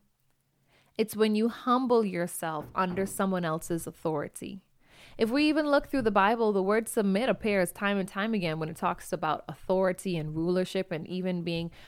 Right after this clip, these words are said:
um, underneath the governing rules. It says for the young ones to submit to the older ones. So it's not this, this invasive or bearing submission, like, you know,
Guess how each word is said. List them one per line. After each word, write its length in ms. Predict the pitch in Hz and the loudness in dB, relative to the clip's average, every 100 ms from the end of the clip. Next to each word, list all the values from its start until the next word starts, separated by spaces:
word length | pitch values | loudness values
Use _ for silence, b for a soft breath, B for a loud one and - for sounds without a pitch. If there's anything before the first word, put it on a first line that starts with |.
| B | B
um, 140 | 165 165 | -6 -2
underneath 440 | 175 185 185 180 | 0 0 0 0
the 60 | 175 | -2
governing 480 | 170 156 180 175 165 | 0 0 0 -4 -2
rules. 520 | 170 185 220 - - _ b b | -2 -2 -4 -8 -16 _ b b
It 160 | 226 220 | -2 2
says 260 | 269 247 | 4 4
for 140 | - 233 | 4 2
the 100 | 214 | 4
young 280 | 214 226 285 | 6 6 6
ones 340 | 247 208 208 | 6 6 2
to 100 | 220 | 0
submit 380 | - 208 202 196 | 2 2 2 0
to 140 | 220 | 2
the 160 | 190 180 | 4 4
older 280 | 190 254 202 | 4 4 2
ones. 460 | 156 - - - - b b | 0 -4 -8 -12 -16 b b
So 180 | - 302 | 0 0
it's 180 | - 269 | 2 6
not 280 | 285 381 | 6 4
this, 440 | 285 285 - - - b b b | 2 0 0 -10 -14 b b b
this 200 | 254 - | -2 0
invasive 920 | 208 202 165 190 214 - 226 208 196 | 2 2 4 2 2 4 6 6 2
or 420 | 196 185 170 165 - B B 190 160 _ | 2 4 2 0 -4 B B -14 -14 _
bearing 760 | 208 196 196 196 190 190 196 202 b b | 4 6 6 6 4 2 0 -4 b b
submission, 1080 | - 240 196 190 202 208 202 - 202 196 | 0 2 4 6 6 6 2 2 4 6
like, 320 | 190 180 170 208 | 6 4 2 2
you 80 | |
know, 240 | 190 165 | 2 2